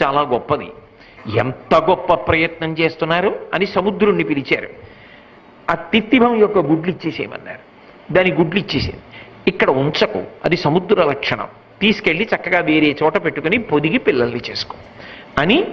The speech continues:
సముద్రుడికి తిత్తిభానికి సంధి చేశారు. పక్షులన్నీ సంతోషంగా వెళ్ళిపోయి, ఏదైనా సముద్రుణ్ణి పిలిపించి సముద్రంలోకి వెళ్ళిపోయిన గుడ్లు తెచ్చుకుందా లేదా ఓ తిత్తిభం?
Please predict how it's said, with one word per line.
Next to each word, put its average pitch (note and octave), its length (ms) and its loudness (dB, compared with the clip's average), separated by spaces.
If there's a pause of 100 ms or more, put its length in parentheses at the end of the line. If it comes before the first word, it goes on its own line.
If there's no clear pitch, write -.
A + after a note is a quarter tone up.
(200)
సముద్రుడికి G#3+ 720 4
తిత్తిభానికి F#3 1000 0 (140)
సంధి E3 380 2
చేశారు. G#2+ 320 -4 (460)
పక్షులన్నీ G3 520 2
సంతోషంగా D3+ 560 -2
వెళ్ళిపోయి, G2 400 -8 (400)
ఏదైనా A#3 500 6
సముద్రుణ్ణి B3+ 640 2
పిలిపించి C4 440 0
సముద్రంలోకి A#3 600 2
వెళ్ళిపోయిన A3+ 360 2
గుడ్లు G#3+ 160 4
తెచ్చుకుందా A3+ 480 2
లేదా G#3 240 6
ఓ F3+ 120 4
తిత్తిభం? D#3+ 460 -2